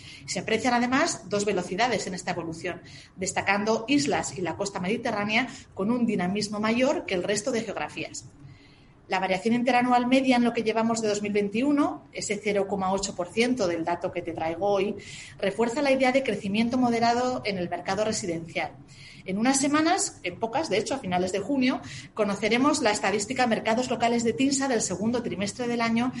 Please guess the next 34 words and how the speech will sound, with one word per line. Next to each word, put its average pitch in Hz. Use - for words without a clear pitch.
que 220
nos 202
aportará 202
información 277
más 247
localizada 254
en 254
capitales 208
y 247
provincias 254
sobre 254
el 277
comportamiento 220
del 226
mercado 175
de 170
la 165
vivienda 254
en 220
España. -
Así -
que 175
en 175
unos 175
días, 269
información 190
más 175
concreta 208
de, 175
del 185
último 196
pulso 185
del 165
mercado. -